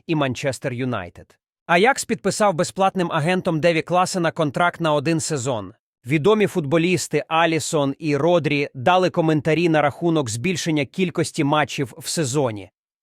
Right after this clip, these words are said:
Це чудова ідея додати ще матчів в і так загружений календар. Ніхто не питає футболістів, що вони думають о додаткових матчах, тому наша думка не важлива, але всі футболісти вже стомилися від цього.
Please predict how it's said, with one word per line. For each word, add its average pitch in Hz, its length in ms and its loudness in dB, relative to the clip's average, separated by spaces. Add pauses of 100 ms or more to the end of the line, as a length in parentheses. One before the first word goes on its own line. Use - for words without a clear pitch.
(120)
Це 190 160 -2
чудова 190 380 2
ідея 175 420 4
додати 156 420 2
ще 175 220 0
матчів 165 640 0
в 131 200 0
і - 20 0
так 180 280 2
загружений 156 600 2
календар. 160 600 2 (280)
Ніхто 175 440 2
не 180 100 2
питає 165 440 2
футболістів, 160 760 -2
що 196 300 0
вони 170 220 2
думають 170 640 2
о 175 100 0
додаткових 156 640 0
матчах, 147 540 -2 (340)
тому 175 220 2
наша 170 300 0
думка 165 340 2
не 151 120 0
важлива, 147 540 2 (340)
але 160 300 4
всі 185 300 -4
футболісти 156 680 0
вже 131 340 0
стомилися 143 640 0
від 123 160 -6
цього. 120 360 -2